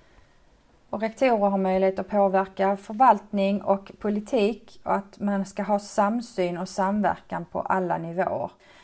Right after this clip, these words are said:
Men de där övriga framgångsfaktorerna, eh, de ska vi ta lite mer långsamt. Man behöver jobba med att skapa en hög trivsel med god atmosfär.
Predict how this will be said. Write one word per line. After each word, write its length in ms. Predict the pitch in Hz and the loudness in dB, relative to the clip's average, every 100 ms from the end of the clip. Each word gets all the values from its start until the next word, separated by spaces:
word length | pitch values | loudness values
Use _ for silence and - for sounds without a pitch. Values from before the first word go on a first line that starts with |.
| - | -14
Men 100 | - | 0
de 120 | 277 320 | 2 6
där 120 | 311 - | 4 6
övriga 440 | 302 339 262 262 | 4 4 2 -4
framgångsfaktorerna, 1120 | 262 320 269 196 - 180 - 170 165 170 233 - _ _ _ _ | -2 -2 -2 -4 -4 -10 -6 -8 -6 -6 -6 -10 _ _ _ _
eh, 380 | 196 185 180 185 - - | -8 -6 -4 -6 -8 -12
de 300 | 202 247 240 | -10 -8 -10
ska 180 | - | -10
vi 180 | 233 233 | -6 -6
ta 240 | 226 226 185 | -6 -6 -4
lite 300 | 185 180 - | -6 -8 -14
mer 360 | - 180 180 | -12 -10 -10
långsamt. 720 | 170 175 180 - - - - - - - - - - - - _ _ _ _ _ | -8 -8 -8 -10 -12 -12 -20 -20 -20 -20 -20 -20 -20 -20 -20 _ _ _ _ _
Man 380 | - 294 330 330 | 2 6 6 8
behöver 380 | 302 294 294 254 | 4 8 6 6
jobba 340 | 247 247 214 | 2 2 2
med 240 | 190 185 - | 2 2 -2
att 100 | - | -2
skapa 320 | - 196 190 | 2 2 2
en 60 | 170 | -2
hög 600 | - 262 196 175 190 - | 0 6 6 4 -6 -18
trivsel 600 | - 220 165 - 156 156 | -6 -4 -4 -6 -6 -6
med 260 | 175 160 165 | -10 -12 -2
god 280 | 190 - - | -2 -2 -6
atmosfär. 840 | - - - 160 - - - | -12 -10 -12 -12 -14 -6 -6